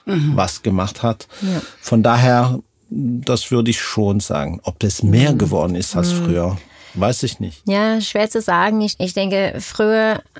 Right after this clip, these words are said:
Speaker 3: hat man auch nicht so drauf geschaut. Ähm,
Speaker 1: Mhm.
Speaker 3: ich denke, es war viel heimlicher früher, so Mobbing-Geschichten. Aber, äh, wenn ich an meine Kindheit denke, so, es waren auf jeden Fall Mobbing-Situationen, aber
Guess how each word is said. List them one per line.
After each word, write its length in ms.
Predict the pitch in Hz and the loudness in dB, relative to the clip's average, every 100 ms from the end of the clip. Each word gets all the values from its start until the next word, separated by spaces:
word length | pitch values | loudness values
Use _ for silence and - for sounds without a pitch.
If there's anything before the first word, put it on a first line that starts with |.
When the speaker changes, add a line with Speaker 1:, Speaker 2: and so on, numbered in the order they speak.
| - | -10
Speaker 3:
hat 260 | - 190 185 | -4 -2 0
man 140 | 165 | 0
auch 180 | - 170 | 0 0
nicht 200 | 175 160 | 0 0
so 100 | 180 | -2
drauf 340 | 170 156 160 - | 0 0 0 -4
geschaut. 760 | 165 165 156 156 147 151 - - - | -2 0 2 2 0 -2 -10 -12 -4
Ähm, 380 | 160 156 156 151 | 0 2 2 0
Speaker 1:
Mhm. 40 | |
Speaker 3:
ich 120 | 156 | -2
denke, 300 | 156 156 170 | -2 -2 0
es 300 | 165 160 160 | 0 -2 -2
war 300 | 160 156 160 | -2 0 0
viel 640 | 156 - - 170 165 165 160 | -4 -10 -6 -2 0 0 0
heimlicher 580 | 165 185 214 220 226 233 | 0 0 -2 -4 -6 -6
früher, 540 | - 214 220 247 277 | -4 -2 0 -2 -2
so 240 | - 190 180 | -4 -4 -2
Mobbing-Geschichten. 920 | 175 180 180 175 185 180 - 190 185 | -2 -2 -4 -4 -6 -8 -6 -4 -2
Aber, 340 | 160 160 165 | -2 -2 -2
äh, 220 | 92 95 160 | -4 -6 -4
wenn 140 | 160 | -4
ich 320 | 160 160 - - | -4 -6 -8 -6
an 100 | 147 | -4
meine 320 | 156 170 196 | 0 2 0
Kindheit 440 | 196 202 185 165 - | -2 -2 -2 -2 -2
denke, 260 | 151 147 | -2 -2
so, 120 | 139 143 | -6 -8
es 360 | - - - - - | -8 -8 -10 -16 -10
waren 200 | 143 139 | -6 -6
auf 160 | 143 | -4
jeden 300 | 151 185 240 | 0 2 2
Fall 400 | 240 165 151 151 - - - - - | 2 2 2 0 -2 -14 -20 -20 -6
Mobbing-Situationen, 1120 | 175 160 165 165 165 165 160 - 170 175 185 | 0 4 4 2 -2 -2 -2 0 2 2 0
aber 600 | - 156 160 156 156 - | 0 0 2 2 0 -2